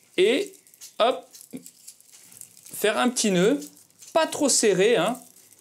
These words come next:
Hein, vous laissez un bon centimètre de marge, tout simplement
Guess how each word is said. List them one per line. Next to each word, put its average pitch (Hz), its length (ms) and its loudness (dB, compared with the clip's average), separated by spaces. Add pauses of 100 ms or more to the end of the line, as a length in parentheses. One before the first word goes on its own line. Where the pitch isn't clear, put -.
Hein, 185 120 0
vous 190 140 0
laissez 196 400 2
un 185 160 2
bon 220 340 2
centimètre 196 680 -2
de 170 120 2
marge, 196 480 -2 (640)
tout 254 160 -2
simplement 208 680 0